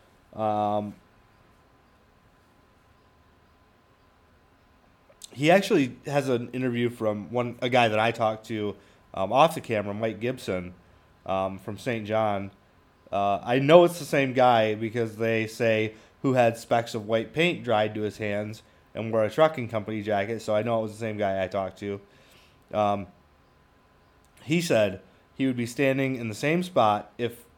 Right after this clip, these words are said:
former Governor Whitmer, or former Governor Rick Snyder issued the orders that Whitmer has.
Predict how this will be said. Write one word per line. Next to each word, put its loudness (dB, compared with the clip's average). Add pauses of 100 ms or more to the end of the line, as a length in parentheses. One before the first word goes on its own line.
(140)
former 0
Governor 2
Whitmer, -2 (520)
or -4 (160)
former 2
Governor 2
Rick 0
Snyder 0 (260)
issued 0
the -2
orders 0
that -2
Whitmer 2
has. -10